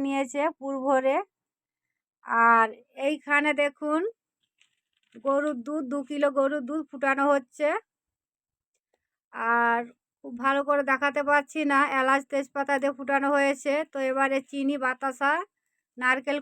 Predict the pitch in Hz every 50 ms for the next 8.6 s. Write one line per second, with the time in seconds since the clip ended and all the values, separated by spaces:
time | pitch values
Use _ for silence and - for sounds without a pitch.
0 | - 285 277 269 277 294 302 339 359 - _ _ _ _ _ _ _ _ _ _
1 | _ _ - 233 240 240 240 240 247 247 254 262 262 269 254 277 285 311 370 403
2 | - _ _ _ _ _ - 269 247 277 285 262 240 269 269 269 269 269 277 262
3 | 247 277 311 381 453 _ _ _ 226 214 214 214 _ _ _ _ _ _ _ _
4 | _ _ _ _ _ _ _ _ _ _ _ _ _ - 233 254 262 262 - 262
5 | 269 262 285 294 - 294 302 269 294 302 294 285 330 311 269 269 285 285 285 285
6 | 294 285 277 262 285 302 392 466 - _ _ _ _ _ _ _ _ _ _ _
7 | _ _ _ _ _ _ _ _ _ _ 269 277 269 269 269 269 262 - 294 285
8 | 285 277 - 285 269 247 277 254 - - -